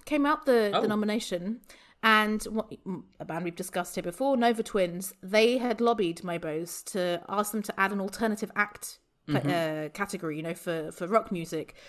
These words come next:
Speaker 1: And not only were they successful, but they're nominated in it. And I was looking at all the acts nominated in, in it, and I know all of them apart from one,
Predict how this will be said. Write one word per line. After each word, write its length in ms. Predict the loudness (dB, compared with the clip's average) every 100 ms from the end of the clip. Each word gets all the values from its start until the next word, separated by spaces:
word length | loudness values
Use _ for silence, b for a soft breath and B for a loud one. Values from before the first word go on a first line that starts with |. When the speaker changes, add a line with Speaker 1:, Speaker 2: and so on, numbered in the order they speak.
| B 2
Speaker 1:
And 500 | 4 4 0 -4 -6
not 180 | -4 0
only 280 | 2 2 2
were 120 | 2
they 120 | 0
successful, 480 | -2 -2 0 2 2
but 100 | 2
they're 140 | 4 6
nominated 500 | 6 4 2 0 -6
in 100 | -4
it. 240 | -6 -8 -20 b b b
And 100 | 2
I 80 | 4
was 160 | 4 4
looking 260 | 2 2
at 120 | 0 4
all 200 | 4 4
the 600 | 4 2 2 0 -2 -4
acts 320 | -6 -6 -2
nominated 420 | 0 2 0 -4
in, 220 | -8 -8 -8
in 220 | -6 -2
it, 220 | -4 -4
and 200 | -6 -2
I 60 | 2
know 120 | 4
all 220 | 6 6
of 80 | 4
them 160 | 4 0
apart 260 | -2 -10
from 140 | -2 2
one, 340 | 4 4 2